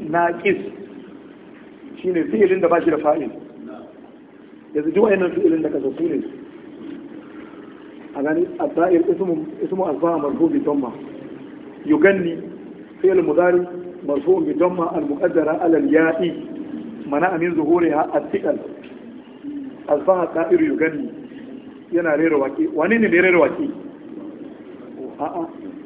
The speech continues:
Ai, an yi magana tsari shi ismu, ismu asbah ne. Wane ne mai rera waƙe? Huwa. Sai ce wa fa'iluhu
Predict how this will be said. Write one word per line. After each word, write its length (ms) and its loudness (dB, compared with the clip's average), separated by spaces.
Ai, 60 -2
an 120 0
yi 40 2
magana 280 2
tsari 280 0
shi 80 -6
ismu, 160 -2
ismu 300 0
asbah 320 -4
ne. 100 -6
Wane 240 4
ne 80 6
mai 100 6
rera 180 6
waƙe? 320 2
Huwa. 220 6
Sai 160 2
ce 100 -2
wa 140 4
fa'iluhu 800 4